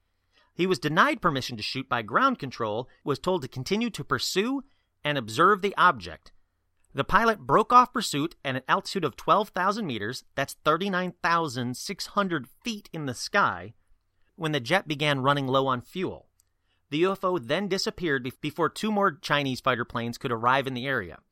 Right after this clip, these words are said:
This whole thing was listed as a U F O, but described as, quote, "a flying jellyfish." Whether or not they're living beings or U F Os, something is showing up more and more that look like flying jellyfish. And again,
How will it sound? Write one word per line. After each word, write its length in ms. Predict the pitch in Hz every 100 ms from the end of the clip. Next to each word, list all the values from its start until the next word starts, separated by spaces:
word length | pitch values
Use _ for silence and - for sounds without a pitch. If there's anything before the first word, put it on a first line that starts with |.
| -
This 140 | 190
whole 180 | 196 254
thing 240 | - 208
was 140 | 196 127
listed 340 | 180 - 226
as 100 | 220
a 40 | 233
U 160 | 247
F 120 | 240
O, 300 | 123 101 104 - _ _ _ _ -
but 120 | -
described 540 | 147 - 156 175 175
as, 180 | - 143
quote, 380 | - 143 190 - _ _ -
"a 80 | 170
flying 440 | - 117 117 135
jellyfish." 680 | 131 202 139 - - - - _ _ _ _ _ _
Whether 360 | - 170 240 311
or 60 | 254
not 280 | 156 139 -
they're 180 | 131
living 380 | 110 156 220 214
beings 520 | 131 160 220 262 262 -
or 160 | 143 131
U 220 | 170 233
F 180 | 240 -
Os, 360 | 117 107 - _ _
something 680 | - - 202 254 - 311
is 100 | 302
showing 380 | - - 208 175
up 180 | 143 -
more 440 | 131 135 151 220 254
and 140 | 240
more 460 | 170 190 117 123 - _
that 120 | 170 156
look 260 | 170 185
like 220 | 180 180
flying 400 | - 147 151 170
jellyfish. 720 | 156 208 254 135 104 87 - -
And 100 | 151
again, 380 | 175 208 208